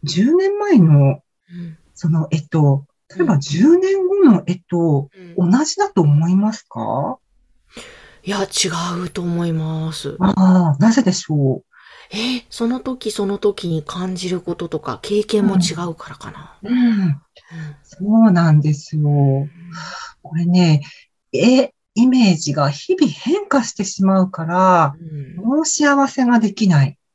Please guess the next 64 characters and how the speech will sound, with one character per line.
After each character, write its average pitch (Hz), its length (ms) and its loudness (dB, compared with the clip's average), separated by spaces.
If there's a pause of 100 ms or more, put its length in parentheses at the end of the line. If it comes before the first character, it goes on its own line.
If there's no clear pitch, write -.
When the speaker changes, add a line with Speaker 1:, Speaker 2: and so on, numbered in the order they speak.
(240)
Speaker 2:
う 170 80 -6
ん。 170 40 -2
Speaker 1:
待 147 160 0
ち 254 180 -4
合 262 100 0
わ 262 120 2
せ 233 200 2
が 226 160 4
で 190 160 -2
き 202 160 0
な 143 180 2
い。 - 160 -16 (220)
Speaker 2:
う 151 80 -10
ん。 147 380 -10 (120)
Speaker 1:
共 254 220 2
通 285 240 -2
認 285 260 4
識 - 260 -2
が 160 120 2
で 139 160 0
き 220 160 -2
な 180 160 4
い。 135 120 -2 (300)
Speaker 2:
う - 20 -18
ん。 170 400 -14 (300)
Speaker 1:
だ 185 100 -10
か 170 160 -4
ら、 165 380 -2 (160)
み 226 260 4
ん 320 80 4
な 311 140 4
バ 269 160 2
ラ 277 160 2
バ 277 140 2
ラ 269 120 2
の 254 220 0
動 240 120 -4
き - 180 -4
を 196 100 -2
す - 180 -8
る 160 120 -4
し、 165 600 0 (520)
昨 - 140 -2
日 269 460 4
と 151 180 -4 (100)
今 247 260 2
日 151 60 -4
で 147 300 0 (280)
同 247 180 -2 (220)
じ - 160 2
動 294 240 2
き 294 160 -2
を 269 80 4
す 226 180 -2
る 214 160 0
こ - 160 -10
と 262 140 -2
が 160 340 0 (360)
で 175 180 0
き 320 180 -8
な 320 200 4
い。 - 20 4
Speaker 2:
う - 40 -2
ん。 - 80 -12